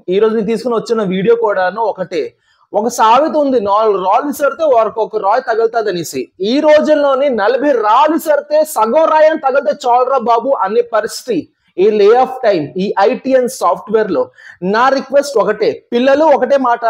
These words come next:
అని అనుకోండి, sir అనుకోండి, ఏమైనా relation తో నాకు పిల్లండి, నేను ఒకే ఒక మాట అంటాను మీ అందరి కోసం, మీ, మీ భవిష్యత్తు కోసం ఒకటే మాట అంట. నేను తీసుకుని వచ్చే ప్రతిదీ, ప్రతి జాబ్ మీరు అప్లై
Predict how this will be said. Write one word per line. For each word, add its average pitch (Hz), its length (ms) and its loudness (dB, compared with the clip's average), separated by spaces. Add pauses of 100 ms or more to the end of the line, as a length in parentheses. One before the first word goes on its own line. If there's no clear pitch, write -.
(440)
అని 214 240 2
అనుకోండి, 269 560 0
sir 226 420 0
అనుకోండి, 247 440 -2 (320)
ఏమైనా 302 320 0
relation 254 360 -4
తో 262 80 -4
నాకు 233 220 -6
పిల్లండి, 220 340 -2
నేను 240 200 0
ఒకే 247 120 -2
ఒక 294 120 0
మాట 233 300 -4
అంటాను 180 200 -6
మీ 170 100 -6
అందరి 160 220 -6
కోసం, 170 300 -6
మీ, 214 200 -6 (340)
మీ 185 100 -2
భవిష్యత్తు 214 460 0
కోసం 240 180 -4
ఒకటే 233 300 -4
మాట 226 240 -4
అంట. 180 220 -6 (1300)
నేను 339 280 0
తీసుకుని 320 340 -2
వచ్చే 302 180 2 (220)
ప్రతిదీ, 269 640 0 (440)
ప్రతి 285 500 0
జాబ్ 262 400 4
మీరు 285 140 2
అప్లై 254 320 2